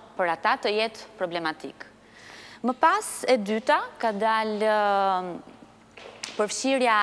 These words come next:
e personave në lista me precedent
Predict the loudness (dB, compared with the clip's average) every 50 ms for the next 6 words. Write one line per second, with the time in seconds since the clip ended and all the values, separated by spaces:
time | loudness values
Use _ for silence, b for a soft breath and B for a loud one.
0 | 2 0 0 0 2 2 2 0 -2 -4 -6 -10 B B B B B B B B
1 | 0 2 2 0 -2 -2 -2 0 -2 -2 -2 -2 -2 -2 -4 -4 -4 -4 -4 -6
2 | -6 -4 -2 -2 -2 -2 -2 -2 -2 -4 -4 -4 -6 -4 -4 -2 -4 -2 -2 0
3 | -2 -2 -2 -6 -12 -16